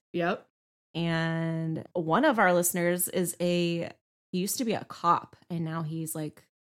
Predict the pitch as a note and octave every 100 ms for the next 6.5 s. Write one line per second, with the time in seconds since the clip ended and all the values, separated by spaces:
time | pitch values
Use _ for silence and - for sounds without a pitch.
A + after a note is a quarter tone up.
0 | _ _ _ _ D#3+ D#3 - E3 D#3 D3+
1 | D3 D#3 D#3 C#3+ C#3+ F3 C4 _ _ _
2 | _ _ _ _ - G#3+ G#3+ G#3 - -
3 | C4 G4 D4 - _ - E3 F#3 A3+ D#3+
4 | C3+ D#3+ E3+ D#3+ D#3+ D#3+ D#3 C#3 C#3+ -
5 | F3 D3+ D3 D3 D3+ C3+ C3 C#3+ C#3 G#2
6 | - - G3 G#3 F#3+